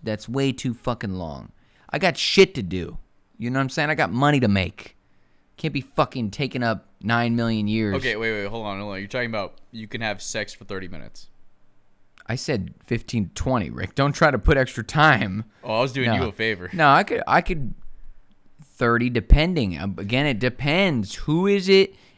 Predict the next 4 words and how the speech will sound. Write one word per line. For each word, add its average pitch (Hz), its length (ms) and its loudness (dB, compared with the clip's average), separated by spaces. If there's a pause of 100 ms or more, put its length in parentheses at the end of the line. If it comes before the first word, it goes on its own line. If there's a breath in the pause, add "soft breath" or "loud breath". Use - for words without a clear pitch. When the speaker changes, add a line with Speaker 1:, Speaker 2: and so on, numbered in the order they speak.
(180 soft breath)
Speaker 1:
Am 165 340 2
I 156 520 2 (100)
covered 123 580 2 (380)
under 117 480 0